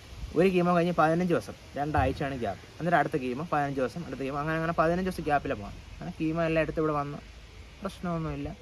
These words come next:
കൂളായിട്ട് വരുന്നു, കാറിൽ വരുന്നു, വീട്ടിൽ വരുന്നു. ആ, ആദ്യത്തെ ദിവസം ഓക്കെയാണ്, ഫുഡ് കഴിക്കുന്നു, കറങ്ങുന്നു. അടുത്ത ദിവസം മുതൽ സ്റ്റാർട്ട് ചെയ്യും.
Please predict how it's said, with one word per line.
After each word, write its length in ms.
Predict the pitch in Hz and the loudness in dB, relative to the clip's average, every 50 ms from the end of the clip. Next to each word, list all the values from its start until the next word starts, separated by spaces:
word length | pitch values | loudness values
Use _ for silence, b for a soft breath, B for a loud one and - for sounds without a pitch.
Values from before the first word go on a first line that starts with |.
| - - - - - - - - - | -16 -18 -18 -18 -20 -20 -12 -4 0
കൂളായിട്ട് 380 | 170 170 160 151 151 147 147 | 4 4 4 4 4 2 2
വരുന്നു, 460 | 151 147 143 143 143 143 151 165 175 - - - | 0 0 0 0 -2 -4 -4 -6 -8 -10 -6 -2
കാറിൽ 300 | 156 143 139 139 139 139 | 0 0 2 2 0 -2
വരുന്നു, 260 | 135 131 131 147 147 | -2 -2 -4 -4 -6
വീട്ടിൽ 300 | 143 135 131 127 - 139 | -6 -6 -6 -6 -4 -2
വരുന്നു. 280 | 131 127 123 120 127 135 170 - - B B B B - - - - - | -2 -2 -2 -4 -6 -10 -12 -12 -14 B B B B -18 -18 -16 -12 -10
ആ, 60 | 123 120 120 127 131 123 - - | -8 -6 -6 -6 -8 -10 -4 0
ആദ്യത്തെ 280 | 156 165 170 165 165 | 4 4 4 4 4
ദിവസം 180 | 170 165 175 156 | 2 2 2 2
ഓക്കെയാണ്, 320 | 151 - 160 143 139 151 175 196 - - - - - | 2 2 0 -2 -2 -4 -8 -10 -10 -12 -14 -12 -8
ഫുഡ് 160 | - 196 185 196 | -6 -2 0 0
കഴിക്കുന്നു, 360 | 190 180 175 165 175 175 190 190 - - - | 0 0 0 0 -2 -4 -4 -6 -8 -8 -6
കറങ്ങുന്നു. 320 | 117 110 110 104 - 92 - - - - - - - - - - - | -6 -6 -6 -8 -10 -12 -12 -14 -16 -12 -12 -12 -12 -12 -14 -10 -6
അടുത്ത 400 | 101 104 113 262 262 - - 151 | -6 -4 -4 -4 -6 -6 -6 -6
ദിവസം 580 | 139 117 113 107 107 110 113 - - 113 110 | -4 -2 -2 -2 -2 -2 -4 -4 -6 -6 -6
മുതൽ 240 | 107 98 98 101 101 | -4 -4 -4 -6 -6
സ്റ്റാർട്ട് 460 | 98 - - 101 95 92 95 98 - | -8 -8 -8 -6 -6 -6 -6 -6 -8
ചെയ്യും. 200 | 92 98 92 - | -8 -10 -10 -10